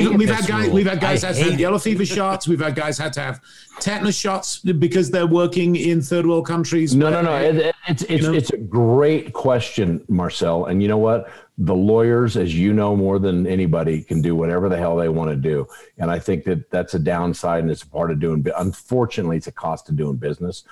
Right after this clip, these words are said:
Speaker 3: But quite frankly, um, if my client says to me, "Your guys all have to have a vaccine, a malaria shot to go do, uh, Global Citizen down in Johannesburg," or whatever,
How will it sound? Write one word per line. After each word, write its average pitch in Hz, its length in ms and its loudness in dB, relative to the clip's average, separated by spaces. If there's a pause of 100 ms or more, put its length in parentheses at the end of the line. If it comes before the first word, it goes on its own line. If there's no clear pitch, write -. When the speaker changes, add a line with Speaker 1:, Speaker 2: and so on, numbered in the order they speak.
(200)
Speaker 3:
But 82 160 -8
quite 98 260 -2
frankly, 113 520 -2 (340)
um, 85 380 -2
if 82 160 -6
my 95 240 2
client 110 420 -2
says 101 320 -4
to - 100 -6
me, 90 220 0
"Your 90 240 0
guys 92 320 -2
all 87 140 -2
have 87 160 -4
to 87 80 -4
have 85 160 -2
a 80 60 -4
vaccine, 82 560 -4
a 82 40 0
malaria 82 480 -2
shot 80 300 -6
to 78 60 -8
go 80 180 -2
do, 78 280 -4 (200)
uh, 76 100 -4
Global 80 380 -4
Citizen 82 580 -6 (240)
down 82 200 -4
in 80 100 -2
Johannesburg," 90 640 -4
or 90 80 0
whatever, 87 520 -2